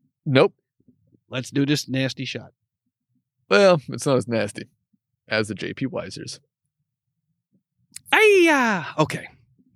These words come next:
Speaker 2: That was the last game of the, of the slate.
Speaker 1: Oh, all right. Cool.
Speaker 2: Oh, how long did that take us?
Speaker 1: A long time.
Speaker 2: Uh, an hour and thirty-five minutes. Not bad.
Speaker 1: That average, yes.
Speaker 2: We gotta figure out a way.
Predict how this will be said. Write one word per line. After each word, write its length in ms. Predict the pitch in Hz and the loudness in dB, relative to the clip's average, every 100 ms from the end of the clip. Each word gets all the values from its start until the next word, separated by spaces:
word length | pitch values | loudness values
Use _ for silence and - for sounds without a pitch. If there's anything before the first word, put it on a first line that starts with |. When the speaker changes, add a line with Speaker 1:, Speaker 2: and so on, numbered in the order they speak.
| - | -12
Speaker 2:
That 80 | - | 0
was 120 | 165 170 | 2 2
the 60 | |
last 280 | 147 139 135 | 0 -2 -4
game 220 | 143 131 | -6 -6
of 60 | 120 | -6
the, 180 | 117 117 _ _ _ _ - - - - | -8 -10 _ _ _ _ -20 -20 -20 -8
of 100 | 131 | -8
the 60 | 123 | -6
slate. 320 | - 165 175 | 0 4 4
Speaker 1:
Oh, 80 | 131 _ | 2 _
all 60 | 135 | -8
right. 140 | 156 - _ - | -8 -10 _ -12
Cool. 180 | 156 123 _ - _ | -12 -12 _ -20 _
Speaker 2:
Oh, 220 | 151 123 | -6 -6
how 180 | 113 135 | -4 -4
long 180 | 135 131 | -2 -6
did 100 | 123 | -6
that 140 | 131 | -6
take 160 | 127 107 | -8 -16
us? 120 | - - _ | -18 -20 _
Speaker 1:
A 60 | 156 | -4
long 140 | 160 | -4
time. 240 | 143 139 - - _ _ _ _ | -2 -6 -6 -20 _ _ _ _
Speaker 2:
Uh, 160 | 147 156 | 2 2
an 80 | 160 | 4
hour 200 | 185 214 | 4 4
and 100 | 208 | 4
thirty-five 320 | 220 220 220 | 2 2 0
minutes. 280 | 269 - 170 | -2 -8 -6
Not 140 | 175 | -4
bad. 160 | 160 131 | -2 2
Speaker 1:
That 200 | 139 156 | 2 2
average, 400 | 151 165 156 - | -2 -4 -4 -6
yes. 240 | 123 - _ _ _ 123 - - - _ | -10 -10 _ _ _ -12 -12 -20 -20 _
Speaker 2:
We 80 | 165 | -2
gotta 160 | 226 139 | 0 0
figure 260 | 151 131 | -4 -4
out 100 | 127 | -4
a 60 | 123 | -4
way. 160 | 127 | -8